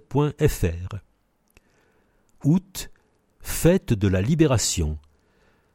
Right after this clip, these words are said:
Un vent de liberté souffle sur Salon de Provence. Chaque année, le vingt-deux août, les rues salonnaises se transforment pour commémorer la libération du vingt-deux août mille neuf cent quarante-quatre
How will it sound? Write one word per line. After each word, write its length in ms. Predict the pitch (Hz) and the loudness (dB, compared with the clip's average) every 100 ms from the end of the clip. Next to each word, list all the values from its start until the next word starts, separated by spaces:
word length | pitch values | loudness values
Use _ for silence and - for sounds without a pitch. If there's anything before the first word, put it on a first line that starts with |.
| _ - | _ 0
Un 200 | 110 113 | 4 4
vent 280 | 98 196 190 | 4 4 4
de 140 | 117 | 2
liberté 600 | 151 139 - - 98 82 | 4 4 2 -2 -2 -2
souffle 480 | - - 113 - 95 | 0 0 -2 0 -2
sur 220 | - - | -2 -2
Salon 280 | - 113 113 | 0 2 2
de 80 | 101 | 0
Provence. 680 | - 95 87 82 82 - 78 _ _ _ _ _ | 0 0 0 -4 -6 -10 -12 _ _ _ _ _
Chaque 360 | - - 92 - | -6 -2 -2 0
année, 360 | 104 143 185 - _ - | 0 2 0 -2 _ -6
le 140 | 82 | -2
vingt-deux 600 | 82 120 - 101 101 82 | 2 0 2 2 0 2
août, 300 | 151 - - - _ _ - | 0 -2 -8 -20 _ _ -2
les 200 | 123 165 | 4 6
rues 160 | 131 | 6
salonnaises 640 | 123 175 165 147 175 202 127 | 2 2 4 4 4 2 2
se 140 | - | 0
transforment 800 | 120 - 127 - 92 87 104 110 - | 0 0 0 0 0 0 -2 -6 -4
pour 220 | 131 - | -2 0
commémorer 600 | - 147 151 135 120 170 | 2 2 4 4 4 2
la 160 | 131 90 | 2 0
libération 640 | 110 127 113 104 - 180 | 0 0 0 -2 0 2
du 180 | 131 101 | 2 2
vingt-deux 600 | 110 135 117 107 107 80 | 2 2 0 0 2 2
août 220 | 180 - 101 | 0 0 -2
mille 200 | 98 95 | 0 0
neuf 160 | 92 | -2
cent 200 | - 92 | -2 -4
quarante-quatre 880 | - 127 123 - 92 87 98 - 127 | -2 -4 -4 -4 -4 -2 -4 -4 -8